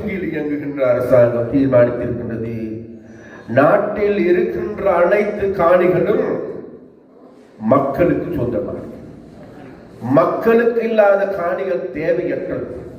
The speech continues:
ஆகவே அனைவருக்கும் காணிகளை வழங்குகின்ற வேலை திட்டத்தை முன்னெடுத்து வருகிறது.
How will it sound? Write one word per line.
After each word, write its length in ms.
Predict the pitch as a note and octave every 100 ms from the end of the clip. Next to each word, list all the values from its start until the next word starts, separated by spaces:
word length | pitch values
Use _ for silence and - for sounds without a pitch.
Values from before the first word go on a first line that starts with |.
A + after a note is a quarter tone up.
| - - - - - - - - - -
ஆகவே 480 | A#2+ D3+ D3+ D3+ C#3+ - - -
அனைவருக்கும் 1040 | A#2+ D#3 G#3+ A#3 G3+ G3 - - - C4+ C4+ - - - - - - - - - -
காணிகளை 800 | D3 E3+ G3 G3+ G3 F#3+ F3+ F3+
வழங்குகின்ற 800 | - E3+ G3 G#3 G#3+ G3 - F3
வேலை 500 | - C3+ D#3 E3+ D#3
திட்டத்தை 500 | D#3 - C#3+ - G3+
முன்னெடுத்து 580 | G3 C#3+ D3 B2+ - -
வருகிறது. 360 | - - -